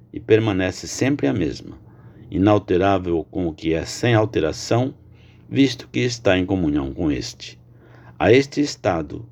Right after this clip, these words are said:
dá-se o nome de sabedoria.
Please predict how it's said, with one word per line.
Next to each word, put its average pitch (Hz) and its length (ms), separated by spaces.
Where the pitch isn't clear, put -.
dá-se 90 360
o 95 40
nome 78 480
de 82 100
sabedoria. 64 920